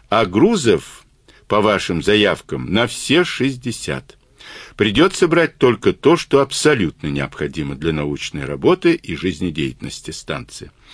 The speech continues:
Остальное оставим на складе в Мирном. «Урезать так урезать», как советовал Аркадий Райкин. «Прошу всех товарищей отнестись к этому вопросу серьезно, без мистических настроений».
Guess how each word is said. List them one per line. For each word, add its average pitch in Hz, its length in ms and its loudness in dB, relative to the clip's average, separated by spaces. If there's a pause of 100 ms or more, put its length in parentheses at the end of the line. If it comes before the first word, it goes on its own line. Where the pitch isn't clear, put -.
(360)
Остальное 117 680 2
оставим 147 520 2
на 110 100 0
складе 85 440 -4
в 76 120 -12
Мирном. 65 340 -10 (1800)
«Урезать 147 580 4
так - 220 -2
урезать», 90 640 0 (500)
как - 180 -2
советовал 85 640 2
Аркадий 80 480 -2
Райкин. 76 480 -4 (600)
«Прошу 160 320 4
всех 214 260 4
товарищей 120 680 0 (500)
отнестись 120 800 0
к - 60 0
этому 123 340 4
вопросу 135 560 2
серьезно, 78 800 -2
без 147 320 2
мистических - 920 -4
настроений». 71 640 -8